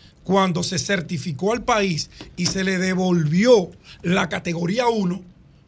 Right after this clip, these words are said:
la F doble A ni miraba para acá. ¿Ustedes saben por qué la F doble A no miraba para acá? Y no estaba preocupada ni ocupada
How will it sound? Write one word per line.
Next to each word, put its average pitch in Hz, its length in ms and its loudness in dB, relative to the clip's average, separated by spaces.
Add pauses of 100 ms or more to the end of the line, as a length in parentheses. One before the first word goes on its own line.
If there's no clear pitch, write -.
la 180 240 0
F 220 200 -2
doble 233 260 2
A 240 280 0
ni 233 200 -2
miraba 269 420 6
para 269 180 4
acá. - 340 0 (960)
¿Ustedes 220 240 -6
saben 311 140 2
por 240 120 -6
qué 254 100 0
la 247 120 4
F 240 140 -4
doble 220 240 0
A 214 100 0
no 220 100 -6
miraba 214 320 -4
para 190 160 -6
acá? - 300 -10 (440)
Y 202 120 2
no 220 140 2
estaba 240 360 0
preocupada 196 680 -2
ni 202 100 -6
ocupada 196 500 -8